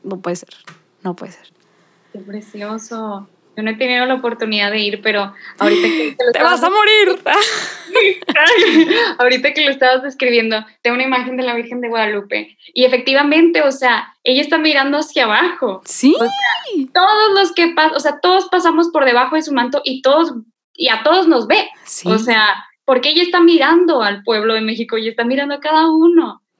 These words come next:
Speaker 2: de sus
Speaker 1: Ujú.
Speaker 2: hijos, ¿no?
Speaker 1: Ujú.
Speaker 2: Porque ella nos toma también como hijos suyos.
Speaker 1: Sí.
Speaker 2: Precioso.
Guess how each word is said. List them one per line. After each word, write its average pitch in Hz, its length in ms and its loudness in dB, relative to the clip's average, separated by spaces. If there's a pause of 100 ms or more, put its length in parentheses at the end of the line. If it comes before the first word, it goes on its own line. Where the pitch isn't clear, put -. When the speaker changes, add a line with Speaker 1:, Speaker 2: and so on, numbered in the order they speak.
Speaker 2:
de - 80 0
sus 190 180 -2
Speaker 1:
Ujú. 247 80 -4
Speaker 2:
hijos, 254 280 -6 (120)
¿no? 196 260 -6
Speaker 1:
Ujú. 160 60 -12 (880)
Speaker 2:
Porque 220 220 -6
ella 240 140 0
nos 247 240 -4
toma 254 320 -4
también 214 320 -8
como 220 260 -10
hijos 208 300 -14
suyos. 220 560 -14 (260)
Speaker 1:
Sí. 247 600 -6
Speaker 2:
Precioso. 190 840 -16